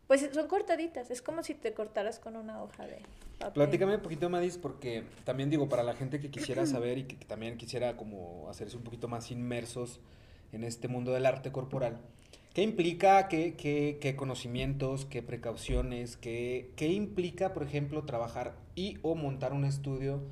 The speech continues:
Speaker 2: de tatús, de arte corporal, de piercing? Por ejemplo, tú, en tu experiencia como piercer, ¿qué necesitas? Pues, conocimientos sobre qué, o sea, no nada más es asepsia, o sea,
Speaker 1: Ah,
Speaker 2: hay
Speaker 1: sí.
Speaker 2: conocimientos.
Speaker 1: Sí, no, claro, o sea, pues es que viene muy amplio todo, o sea, para empezar,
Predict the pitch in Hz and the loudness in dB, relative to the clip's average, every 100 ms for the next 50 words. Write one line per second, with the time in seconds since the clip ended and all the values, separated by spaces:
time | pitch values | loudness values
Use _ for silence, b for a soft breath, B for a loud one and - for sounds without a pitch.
0 | B B - - - 156 160 156 139 156 | B B -6 -2 2 4 6 4 4 2
1 | 139 147 139 127 123 131 123 - 135 131 | 0 -4 -2 2 2 2 -2 -4 -4 -2
2 | 143 147 170 175 214 160 127 - - 147 | -2 -2 0 4 4 6 2 0 -4 0
3 | 143 147 175 160 143 156 156 165 165 - | 2 2 0 0 0 2 2 2 -2 -2
4 | B B B B B B - - - - | B B B B B B -18 -20 -20 -20
5 | - - - 170 196 175 143 202 185 117 | -18 -16 -2 0 2 0 0 -2 0 -2
6 | - - 104 98 - - - 151 160 160 | -4 -6 -6 -6 -10 -12 4 6 6 6
7 | 175 180 190 - 113 113 113 143 156 139 | 4 6 4 2 0 0 0 4 4 4
8 | 143 170 220 226 220 - - 110 - 190 | 4 4 4 4 2 0 -8 -4 0 0
9 | - 101 95 - 120 - 196 - 156 151 | -2 -4 0 2 2 4 4 4 4 4
10 | - 370 381 359 349 294 285 302 220 - | 8 8 10 8 8 8 8 8 8 6
11 | 240 220 220 233 277 269 349 349 339 339 | 6 4 6 2 2 0 2 2 2 0
12 | 339 339 320 277 226 214 202 208 202 190 | -2 0 2 0 0 -2 0 0 0 -2
13 | - - - - 214 208 233 269 302 349 | -6 -6 -6 -2 0 0 -2 2 6 4